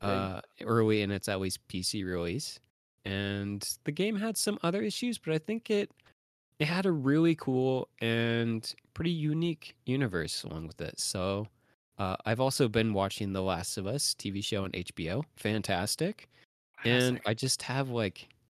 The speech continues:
Speaker 2: the, uh, the itch for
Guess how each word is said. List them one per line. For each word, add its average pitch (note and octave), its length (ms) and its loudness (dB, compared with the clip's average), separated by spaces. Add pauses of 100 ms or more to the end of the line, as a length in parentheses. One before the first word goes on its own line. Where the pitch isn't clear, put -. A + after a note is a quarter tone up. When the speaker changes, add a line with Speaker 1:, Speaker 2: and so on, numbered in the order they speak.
(420)
Speaker 2:
the, A#2 260 4
uh, G#2+ 560 0
the G#2 160 -6 (100)
itch - 300 -2
for G2+ 760 0